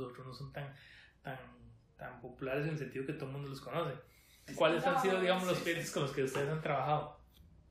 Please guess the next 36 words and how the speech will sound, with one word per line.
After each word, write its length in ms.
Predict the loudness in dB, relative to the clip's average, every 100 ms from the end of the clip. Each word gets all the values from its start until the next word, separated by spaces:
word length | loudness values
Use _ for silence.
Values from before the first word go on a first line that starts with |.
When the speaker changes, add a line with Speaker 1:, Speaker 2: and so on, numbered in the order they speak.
| -20
Speaker 2:
Bueno, 720 | -14 -10 -10 -10 -12 -14 -16 -20 -18
de 400 | -10 -8 -8 -10
los 220 | -12 -12 -12
primeros, 360 | -8 -4 -4 -4
primeros 400 | -8 -8 -10 -8
proyectos, 840 | -8 -4 -4 -6 -14 -16 -18 -12
pero 180 | -10 -8
era 440 | -8 -8 -8 -10 -12
de 120 | -16
comunicación 500 | -14 -14 -12 -12 -12
interna, 420 | -14 -10 -10 -10 -12
de 200 | -14 -16
hecho, 360 | -18 -20 -20 -20 -20 -20 -20 -20 -16
no 120 | -14
fue 640 | -12 -10 -8 -8 -10 -14 -14
ni 120 | -14
siquiera 280 | -12 -10 -10
un 80 | -10
proyecto 420 | -10 -10 -8 -10
que 160 | -6 -6
era 340 | -6 -10 -12
para 220 | -8 -8
comunicación 480 | -10 -16 -14 -14 -12
masiva, 440 | -14 -12 -12 -12 -12
pero 140 | -14 -16 -14
trabajamos 460 | -10 -10 -12 -16 -16
con 200 | -14 -12
la 60 |
gente 280 | -14 -14 -12
de 140 | -12 -8
Finance, 560 | -8 -6 -10 -14 -18 -20 -20 -20
un 100 | -18
proyecto 540 | -16 -14 -14 -16 -16 -16
regional 400 | -14 -12 -12 -12
para 180 | -10 -10
Coca-Cola. 480 | -12 -20 -14 -14